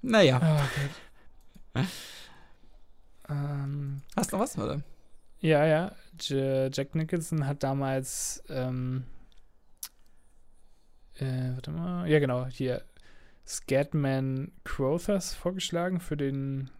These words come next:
Speaker 2: äh, für die Rolle, ähm, da gibt's so einen im Hotel, der dem, der dem Jungen von diesem Shining erzählt.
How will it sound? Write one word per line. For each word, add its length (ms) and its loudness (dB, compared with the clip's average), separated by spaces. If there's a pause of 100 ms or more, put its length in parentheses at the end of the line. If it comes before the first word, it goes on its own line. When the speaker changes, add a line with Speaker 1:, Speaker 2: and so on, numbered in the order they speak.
(580)
Speaker 2:
äh, 180 0
für 140 -4
die 100 0
Rolle, 880 0 (1120)
ähm, 400 -2 (240)
da 80 -2
gibt's 160 2
so 80 6
einen 240 6
im 120 8
Hotel, 360 6
der 100 8
dem, 460 -4 (140)
der 100 2
dem 220 0
Jungen 600 4 (460)
von 220 -2
diesem 280 -2
Shining 540 2
erzählt. 580 -6